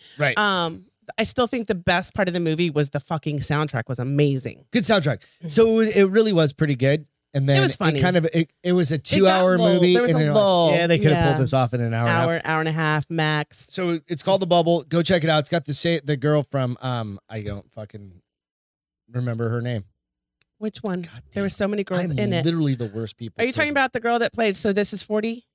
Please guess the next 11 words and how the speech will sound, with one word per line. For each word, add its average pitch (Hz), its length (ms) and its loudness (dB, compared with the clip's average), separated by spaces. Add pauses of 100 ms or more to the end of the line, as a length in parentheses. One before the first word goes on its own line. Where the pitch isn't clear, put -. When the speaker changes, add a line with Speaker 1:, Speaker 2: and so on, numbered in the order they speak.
(120)
Speaker 2:
And 175 240 -4
she's 185 280 -2
Speaker 1:
No, 180 120 2
there's 165 280 0
Speaker 2:
in - 40 -12
Speaker 1:
the 151 80 -6
girl 170 180 2
from 170 160 -6
This 160 200 0
Is 151 100 -6
forty, 117 480 -6